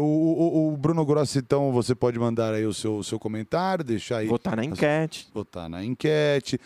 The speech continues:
Speaker 1: Não esquece também, ó, tá valendo aí um voucher de cem reais pra você aí da Centauro. Tem que postar aí no seu Instagram uma foto, você,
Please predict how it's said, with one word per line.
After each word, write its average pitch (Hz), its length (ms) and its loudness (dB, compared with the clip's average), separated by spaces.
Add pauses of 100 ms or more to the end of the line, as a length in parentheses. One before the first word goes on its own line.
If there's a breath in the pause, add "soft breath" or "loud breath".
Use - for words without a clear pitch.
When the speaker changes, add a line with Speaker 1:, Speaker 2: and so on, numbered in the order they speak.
(160 loud breath)
Speaker 1:
Não 151 220 -4
esquece 113 480 -6
também, 113 240 -4
ó, 95 100 -4
tá 104 140 -4
valendo 107 400 -2
aí 107 100 -2
um 113 100 -4
voucher 95 460 -6
de - 80 -16
cem 101 200 -6
reais 95 460 -6 (300 soft breath)
pra 110 160 -4
você 98 360 -8 (160)
aí 87 80 -8
da 95 120 -6
Centauro. 156 720 -2 (240 soft breath)
Tem 110 160 -8
que - 80 -16
postar 101 460 -4
aí 90 160 -6
no 98 160 -4
seu 90 320 -10
Instagram 117 640 -4
uma 120 160 -4
foto, 107 420 -8
você, 104 380 -16